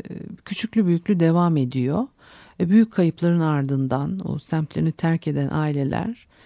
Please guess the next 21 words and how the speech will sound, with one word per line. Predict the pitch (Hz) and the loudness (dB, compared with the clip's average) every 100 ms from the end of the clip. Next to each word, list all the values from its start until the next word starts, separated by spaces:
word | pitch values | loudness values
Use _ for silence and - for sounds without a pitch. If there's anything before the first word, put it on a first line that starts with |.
| _ | _
Feriköy, | - 180 170 - 160 151 180 175 175 - | 0 0 0 0 0 0 -2 -6 -10 -8
Şişli, | - 185 - - 151 | -2 -2 -2 -2 -2
Maçka, | 156 165 - - 139 147 151 _ _ _ | 0 -2 -4 -6 -6 -6 -12 _ _ _
Teşvikiye, | - 175 - 175 - 151 151 | -2 -2 -2 -4 0 0 0
Nişantaşı | 147 180 180 160 156 | 0 0 0 -2 -4
gibi | 151 165 | -2 0
yeni | 170 156 175 | 0 2 2
meydana | 156 131 131 | 2 0 -2
gelen | 127 131 135 131 | -2 -2 -4 -4
semtlere | - 143 - 151 143 131 | -2 -2 -2 -2 -2 -4
taşınmaya | - 131 - 135 - | -6 -12 -8 -6 -6
başlıyorlar | 78 147 - - 247 294 214 | -4 -6 -4 -2 0 0 0
ve | 208 | 0
kentin | - 160 - 190 | 0 0 0 -2
kuzeye, | 170 156 165 165 - | 0 0 0 0 -4
e, | - 151 | -8 -8
kayması | - 151 160 226 | -2 0 0 -2
da | 185 | -2
bu | 131 | -4
şekilde | - 120 135 135 | -8 -8 -6 -4
olmuştur. | 143 143 - - 247 | -4 -6 -8 -2 -4